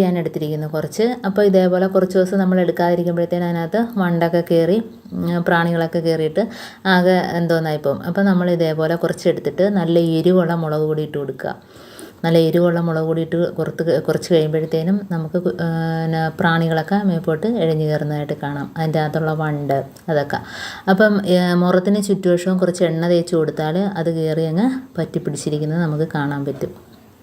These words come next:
അപ്പോൾ ഇതേപോലെ ഒന്ന് ചെയ്ത് നോക്കുക. അത് പച്ചരി ആണേലും ശരി, ചാക്കരി ആണേലും ശരി, ഇതേപോലെ ഒന്ന് ചെയ്ത് നോക്കിയാൽ മതി. ഇനിയിപ്പോൾ അടുത്ത ടിപ്പെന്ന് പറഞ്ഞാൽ നമ്മൾ ഈ സോപ്പൊക്കെ മേടിച്ചിട്ട്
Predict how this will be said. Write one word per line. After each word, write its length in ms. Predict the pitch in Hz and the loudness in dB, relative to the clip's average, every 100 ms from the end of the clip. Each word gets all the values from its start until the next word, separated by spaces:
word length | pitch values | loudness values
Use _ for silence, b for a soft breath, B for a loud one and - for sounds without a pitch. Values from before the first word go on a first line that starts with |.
| - - - - - - - B B B B | -20 -20 -20 -20 -20 -20 -20 B B B B
അപ്പോൾ 160 | - 185 | 0 4
ഇതേപോലെ 340 | 170 165 170 165 | 6 4 2 0
ഒന്ന് 100 | 165 165 | -2 -2
ചെയ്ത് 200 | 160 156 | -2 -2
നോക്കുക. 200 | 147 143 185 | -4 0 0
അത് 60 | 185 | 2
പച്ചരി 360 | 180 180 156 165 | 0 0 -2 0
ആണേലും 300 | 160 160 170 165 | -2 -2 -2 -2
ശരി, 180 | 147 170 190 | -2 -2 0
ചാക്കരി 360 | 170 147 156 156 | -2 -2 0 0
ആണേലും 260 | 156 151 147 | -2 -4 -4
ശരി, 160 | 151 170 185 | -2 0 2
ഇതേപോലെ 280 | 156 147 147 | 0 -2 -4
ഒന്ന് 100 | 147 151 | -4 -4
ചെയ്ത് 160 | 147 139 | -2 -4
നോക്കിയാൽ 300 | 139 143 139 | -6 -6 -4
മതി. 180 | 135 160 226 B B B B B B B - - - - - - - - - - - - - - - - - | -2 -2 -2 B B B B B B B -20 -20 -20 -20 -20 -20 -20 -20 -20 -20 -20 -20 -20 -20 -20 -4 4
ഇനിയിപ്പോൾ 280 | 220 220 208 196 | 4 6 2 4
അടുത്ത 220 | 190 185 190 | 2 2 0
ടിപ്പെന്ന് 300 | 190 170 170 | -2 -2 0
പറഞ്ഞാൽ 380 | 160 147 143 147 170 185 - B B - 175 | 0 -2 -4 -2 -2 -2 -8 B B 0 2
നമ്മൾ 200 | 175 175 190 196 180 | 4 4 4 2 2
ഈ 40 | 190 190 | 0 0
സോപ്പൊക്കെ 480 | 202 180 180 185 196 | 0 2 0 2 2
മേടിച്ചിട്ട് 440 | 180 180 185 190 | 2 0 -4 -2